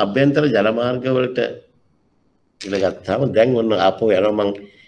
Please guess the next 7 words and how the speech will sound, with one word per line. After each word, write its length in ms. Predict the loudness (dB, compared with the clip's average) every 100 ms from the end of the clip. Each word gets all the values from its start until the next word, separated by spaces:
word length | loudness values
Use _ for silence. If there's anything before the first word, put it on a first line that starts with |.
| _ -4
එහාට 200 | 0 2
මෙහාට 320 | 2 2 2
මාරු 180 | 2 2
කරනවා 400 | 0 0 -2 -2 -2
මේ 260 | -4 -4 -6 -10 _ _ _ _ _ _ _
ස්ලයිඩ්ස්. 420 | -4 0 0 -2 -14 _ _ _ _ _ _ _ _ _ _ _ _ _ _ _ -8
රයිට්? 220 | -4 -4